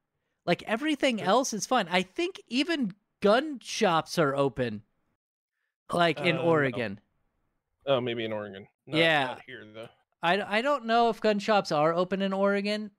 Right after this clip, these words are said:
Speaker 1: but those aren't really essential businesses. Let's look.
Speaker 2: But, but how am I supposed to protect my family from looters if I don't
Speaker 1: Yeah.
Speaker 2: have guns?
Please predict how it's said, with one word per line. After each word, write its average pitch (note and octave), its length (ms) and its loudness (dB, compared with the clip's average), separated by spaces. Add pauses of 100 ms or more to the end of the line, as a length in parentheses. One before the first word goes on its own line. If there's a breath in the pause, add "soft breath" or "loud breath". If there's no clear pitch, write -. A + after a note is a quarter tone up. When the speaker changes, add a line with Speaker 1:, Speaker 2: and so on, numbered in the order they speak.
Speaker 1:
but E3 300 2 (320)
those F3 220 2
aren't G3 220 0
really F#3+ 300 2
essential F3+ 440 0
businesses. C3 720 0 (1600)
Let's F#3 220 2
look. F#3 260 2
Speaker 2:
But, D3 280 0 (680)
but C#3+ 220 2
how D3+ 160 4
am E3 80 4
I E3 80 4
supposed D3+ 440 -4
to C3+ 60 -10
protect D#3+ 500 -4 (240)
my C#3+ 140 -6
family D#3+ 640 -2
from B2+ 360 -4
looters C3+ 600 0 (840)
if C3+ 120 -6
I C3+ 60 0
don't C3+ 140 -2
Speaker 1:
Yeah. B3 120 4
Speaker 2:
have C3+ 280 -8
guns? D3 640 -6